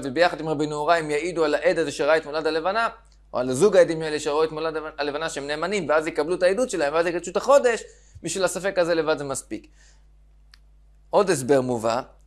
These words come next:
שה-, החידוש פה, שהשאלה מאי למימרא, והחידוש, זה הולך על שתי התירוצים. גם לתירוץ הראשון, שרבי נהוראי הלך עם עוד עד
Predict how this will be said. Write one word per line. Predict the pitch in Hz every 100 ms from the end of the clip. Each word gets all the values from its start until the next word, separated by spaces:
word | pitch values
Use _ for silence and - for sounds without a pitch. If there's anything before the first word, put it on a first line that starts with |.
| _ - -
שה-, | - 113 107 101 - - _ _ _ _ _ _ _ _ _ _ _ _ _ _ _ _ _ -
החידוש | - 123 127 202 -
פה, | 196 180 160 165 - _ -
שהשאלה | 127 117 127 156 175
מאי | 170 180
למימרא, | 165 151 180 185 127 120 127 - _ _ _ _ _ _ _ _ _ _ _ _ _ _ - _ _ _ _ -
והחידוש, | 101 113 104 - 120 196 185 117 131
זה |
הולך | 147 214
על | 143
שתי | - 196
התירוצים. | 170 135 107 - 82 - - -
גם | 151
לתירוץ | 165 160 160 160
הראשון, | 135 131 185 127 - _ _ - - - -
שרבי | - 185 196 196 185 160 139 151
נהוראי | 151 151 156 180
הלך | 175 180 180
עם | 165
עוד | 180 147
עד | 147 147 -